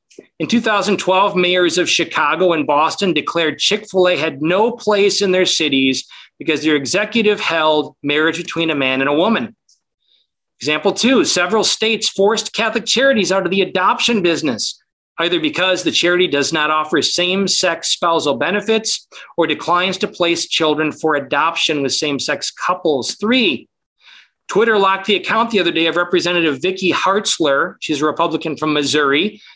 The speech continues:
after she tweeted this seemingly very provocative message, "Women's sports are for women,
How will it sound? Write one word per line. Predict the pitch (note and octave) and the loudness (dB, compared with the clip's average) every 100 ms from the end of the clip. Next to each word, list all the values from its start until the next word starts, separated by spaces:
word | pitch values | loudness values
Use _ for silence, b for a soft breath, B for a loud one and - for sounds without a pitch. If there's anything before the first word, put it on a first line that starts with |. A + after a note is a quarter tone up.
| B | B
after | E3 E3 | -4 -2
she | E3 F#3 | 0 -2
tweeted | - - G#3+ G#3 F#3+ | -2 0 2 2 0
this | E3 D#3+ - - - | 2 2 0 -4 -6
seemingly | - G3 F#3+ F3 E3 D3 | -2 0 2 2 2 2
very | D3+ E3 E3+ D#3+ D#3 | 2 2 2 0 0
provocative | D3+ C3 D3+ D3+ F3 C#3+ | -2 0 0 0 -2 -2
message, | C#3 E3 - C3 A2 - b b _ | -2 -2 -2 -4 -4 -8 b b _
"Women's | D3+ F3+ F#3 - | 0 2 2 0
sports | - - D#3+ D#3+ D#3 | -2 2 2 2 0
are | C#3 | -2
for | - | 0
women, | C#3 F3 F#3 F#3 F#3 | 0 2 2 0 -2